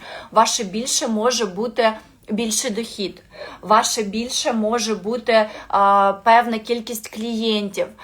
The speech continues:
ваше більше може бути просто зміна галузі, де ви працюєте, ваше більше може бути,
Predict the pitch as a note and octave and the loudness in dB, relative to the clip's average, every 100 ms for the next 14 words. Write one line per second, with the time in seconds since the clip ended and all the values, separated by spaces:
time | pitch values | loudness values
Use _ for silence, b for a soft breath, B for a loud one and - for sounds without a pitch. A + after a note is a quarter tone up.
0 | B B B F3 G#3 B3 - A3 G3 G3+ | B B B 4 6 4 0 -4 -4 -4
1 | A3 - A3 G#3 A3+ G#3+ F#3+ G3+ A#3+ B3+ | -2 -2 0 -2 -2 -4 -4 -6 -6 -6
2 | G3+ A3 A3 A3+ G3 F#3+ G#3 A#3 A3+ A3 | 0 0 -2 -8 -6 -4 -2 0 2 6
3 | G#3+ G3 F#3+ F3 F#3 F3 F3+ F3 - - | 6 4 -2 -6 -6 -8 -8 -12 -10 -8
4 | F3+ E3+ - D#3+ G3 A3+ A3+ G3 F3+ A#3 | -8 -8 -6 0 2 2 -2 -6 -6 -6
5 | - B3 G#3+ F#3+ A#3+ G#3+ F#3 G3+ A#3+ A#3 | -4 -4 -4 -2 -2 -2 -4 -2 -4 0
6 | G#3+ | 0